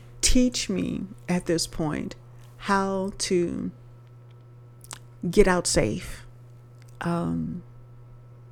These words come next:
how to remove myself from situations like that. I have some ideas now,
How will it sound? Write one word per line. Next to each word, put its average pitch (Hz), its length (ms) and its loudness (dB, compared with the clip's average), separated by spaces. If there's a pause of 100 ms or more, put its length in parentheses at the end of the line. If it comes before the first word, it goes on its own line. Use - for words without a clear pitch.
(340)
how 208 240 2
to - 160 2
remove 170 460 4
myself 156 480 2
from 151 160 0
situations 139 800 -2
like - 180 -2
that. 196 140 2
I 220 100 12
have 233 160 8
some 196 160 4
ideas 165 380 4
now, 95 280 0